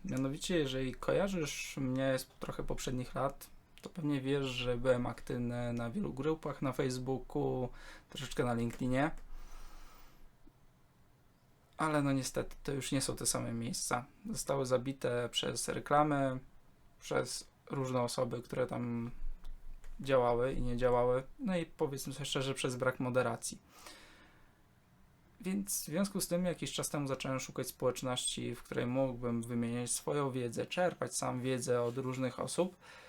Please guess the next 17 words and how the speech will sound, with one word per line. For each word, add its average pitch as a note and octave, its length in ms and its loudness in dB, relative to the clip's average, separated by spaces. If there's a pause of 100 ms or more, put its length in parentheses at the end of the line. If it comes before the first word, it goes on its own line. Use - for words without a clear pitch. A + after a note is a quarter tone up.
(320)
I C4+ 240 0 (100)
pojawił F3 680 8
się C3+ 540 4
Sebastian C3 500 2
Koczyk B2 340 2
ze A#2+ 140 0
swoją A#2+ 240 0
społecznością B2+ 580 0
Analiza B2 360 2
Live B2 260 2
i - 60 -4
dołączyłem B2 440 2
do A#2+ 80 0
niej A#2+ 140 0
jakiś A#2 240 -4
czas - 240 -2
temu. C3+ 320 0